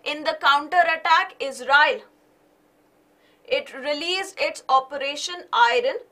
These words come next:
Sword. Now this, uh, problem between Palestine and Israel, it has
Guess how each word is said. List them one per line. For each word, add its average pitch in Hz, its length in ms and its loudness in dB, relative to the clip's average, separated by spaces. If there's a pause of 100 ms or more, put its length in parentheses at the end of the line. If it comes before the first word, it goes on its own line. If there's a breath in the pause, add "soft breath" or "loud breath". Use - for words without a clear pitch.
Sword. - 540 -12 (1600 soft breath)
Now 311 220 6
this, 339 340 -4
uh, - 120 -4 (220)
problem 330 520 0
between 320 420 -8
Palestine 311 760 2
and 262 200 0
Israel, 240 500 0
it 240 160 -4
has 269 320 -2